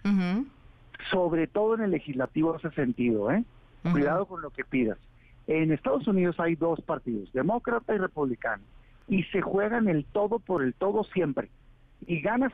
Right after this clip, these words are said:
Speaker 2: por uno o pierdes por uno, y queda con mayoría un partido. En cambio, si terceas la elección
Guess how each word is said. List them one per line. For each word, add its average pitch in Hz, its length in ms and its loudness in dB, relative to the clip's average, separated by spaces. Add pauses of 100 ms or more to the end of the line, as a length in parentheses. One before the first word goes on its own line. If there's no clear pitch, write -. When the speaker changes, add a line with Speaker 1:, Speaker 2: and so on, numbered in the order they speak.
Speaker 2:
por 190 140 2
uno 247 220 2
o - 20 -6
pierdes 190 400 -2
por 151 220 0
uno, 139 220 2 (400)
y 160 120 -2
queda 175 240 2
con 185 160 -2
mayoría 147 380 2
un 165 100 2
partido. 151 640 0
En 147 160 2
cambio, 180 500 0 (340)
si 165 120 0
terceas 170 580 -2
la 240 80 2
elección 202 560 0